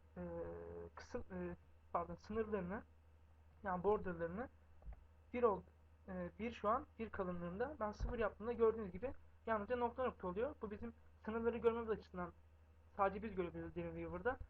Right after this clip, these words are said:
Yani görüntülerin internet sitesinde görükmeyecek. Baktığımızda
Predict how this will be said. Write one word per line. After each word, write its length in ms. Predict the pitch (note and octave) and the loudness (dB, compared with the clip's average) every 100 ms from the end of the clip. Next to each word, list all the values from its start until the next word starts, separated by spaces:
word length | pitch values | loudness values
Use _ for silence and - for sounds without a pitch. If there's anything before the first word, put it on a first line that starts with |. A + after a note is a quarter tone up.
| - - - - | -12 -14 -14 -14
Yani 160 | F#3 F#3 | -10 2
görüntülerin 560 | B3 B3+ C4 C#4 D#4 - | 2 2 0 -2 -2 -8
internet 300 | A3 B3 A#3+ | -4 0 2
sitesinde 200 | A3 G#3 | 0 -4
görükmeyecek. 480 | B3 F#3+ E3+ D#3+ D#3 - - - - - - - - - - - - - - - - - | -2 -4 -4 -8 -6 -4 -6 -10 -18 -20 -20 -20 -20 -20 -20 -20 -20 -20 -20 -20 -20 4
Baktığımızda 720 | A#3+ A#3+ A3 F#3 E3+ A3 C4+ | 4 4 -2 -4 0 0 0